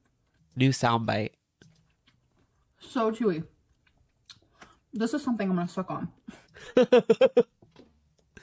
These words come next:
Speaker 2: So chewy. This is something I'm gonna suck on.
Speaker 1: <laughs>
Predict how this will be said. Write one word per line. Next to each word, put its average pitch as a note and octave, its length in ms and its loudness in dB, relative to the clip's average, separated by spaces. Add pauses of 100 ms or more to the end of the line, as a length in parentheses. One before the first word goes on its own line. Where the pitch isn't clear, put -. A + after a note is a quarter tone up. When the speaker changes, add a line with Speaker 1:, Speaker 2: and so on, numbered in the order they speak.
(1500)
Speaker 2:
So A3+ 320 -4
chewy. G3+ 340 -2 (1500)
This A#3 200 -4
is D4 100 -4
something G#3 260 -4
I'm F#3 60 0
gonna F3 120 -2
suck F#3 220 -8
on. - 260 -8
Speaker 1:
<laughs> - 840 -10